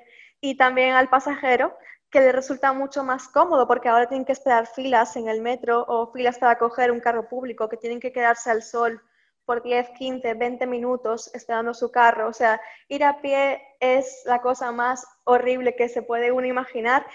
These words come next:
y más cuando tú vives lejos. Si sales a trabajar después de nueve horas, que tengas que pasar tres horas, ya sea un carro, un tapón, o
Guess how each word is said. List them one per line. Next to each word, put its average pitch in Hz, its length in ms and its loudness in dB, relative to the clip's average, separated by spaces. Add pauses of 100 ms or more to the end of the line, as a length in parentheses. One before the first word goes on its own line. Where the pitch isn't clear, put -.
(200)
y 269 120 -4
más 330 240 -6
cuando 311 220 -2
tú 311 120 -6
vives 285 340 0
lejos. 285 340 0
Si 262 100 -10
sales 277 200 -4
a 285 40 -4
trabajar 285 420 0
después 262 340 -4
de 262 80 -8
nueve 269 300 -2
horas, 233 400 0 (260)
que - 80 -4
tengas - 320 -6
que 294 100 -6
pasar 285 480 0
tres 262 280 -2
horas, 226 440 2
ya 247 120 -2
sea 254 260 0
un 254 160 -2
carro, 247 420 4
un 240 100 -6
tapón, 240 500 0 (380)
o 240 720 4